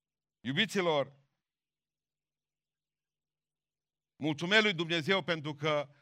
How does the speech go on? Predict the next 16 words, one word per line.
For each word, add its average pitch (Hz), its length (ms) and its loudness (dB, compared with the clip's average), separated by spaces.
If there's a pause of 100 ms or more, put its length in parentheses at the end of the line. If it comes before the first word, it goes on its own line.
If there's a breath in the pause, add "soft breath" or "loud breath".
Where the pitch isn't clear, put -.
(140 soft breath)
cei 190 180 2
mai 190 120 2
mulți 180 180 -2
dintre 160 160 -2
dumneavoastră, 156 420 -4
deși 139 280 -4
n-ați 185 260 2
avut 151 280 -4
părinți 147 580 -4 (680)
care 120 180 -2
să 143 120 -6
vă 135 120 -2
fi 135 140 -4
îndrumați 143 440 -2
spre 151 140 -6
Dumnezeu, 135 640 -6